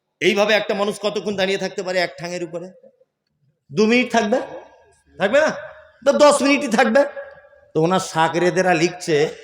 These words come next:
যে উনি এক পায়ে দাঁড়িয়ে কাবা শরীফের সামনে রেখে তিনবার কোরআন খতম করে তবে রুকুতে যেতেন।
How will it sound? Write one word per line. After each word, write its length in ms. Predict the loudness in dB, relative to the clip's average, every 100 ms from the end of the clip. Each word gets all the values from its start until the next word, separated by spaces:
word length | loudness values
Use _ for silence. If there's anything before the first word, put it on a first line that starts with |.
| -20 _ -2
যে 100 | 0
উনি 200 | 0 -4 -2
এক 260 | -2 -2 -6 -2
পায়ে 220 | 0 2
দাঁড়িয়ে 380 | 0 -2 0 -2
কাবা 280 | 0 0 0
শরীফের 340 | -2 -2 -4
সামনে 420 | -6 -6 -4 -2
রেখে 240 | -2 -2 -6
তিনবার 640 | -6 -6 -4 -2 0 -2
কোরআন 360 | -2 -4 -4 -4
খতম 320 | -6 -6 -6
করে 180 | -6 -4
তবে 240 | -2 -2
রুকুতে 360 | -2 -4 -6 -4
যেতেন। 340 | -6 -10 -16